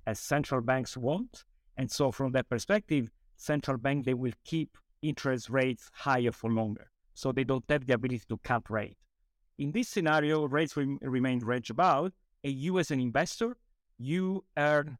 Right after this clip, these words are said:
the yield, the income of the portfolio, the carry, which is positive, uh, for, for investors.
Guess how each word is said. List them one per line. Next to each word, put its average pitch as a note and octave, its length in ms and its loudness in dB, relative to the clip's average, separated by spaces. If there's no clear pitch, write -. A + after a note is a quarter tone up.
the C3+ 140 2
yield, B2+ 400 -2
the B2+ 200 0
income E3+ 420 0
of G#2+ 140 -4
the G#2+ 80 -4
portfolio, G#2 520 -2
the G2+ 120 -8
carry, D#3+ 440 -2
which C#3 180 -6
is D#3 140 0
positive, D3+ 420 0
uh, G#2+ 240 2
for, G#2+ 240 -2
for A2+ 160 0
investors. - 520 -4